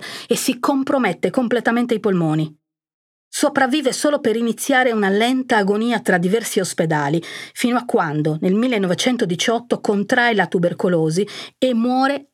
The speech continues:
all'età di quarantanove anni. Per Suzanne è un colpo enorme, anche dal punto di vista pratico. Con l'incalzare della guerra dovrà fare delle scelte difficili.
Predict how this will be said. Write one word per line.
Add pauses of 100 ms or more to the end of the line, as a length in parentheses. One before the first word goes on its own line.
all'età
di
quarantanove
anni. (1600)
Per
Suzanne
è
un
colpo
enorme,
anche
dal
punto
di
vista
pratico. (520)
Con
l'incalzare
della
guerra
dovrà
fare
delle
scelte
difficili.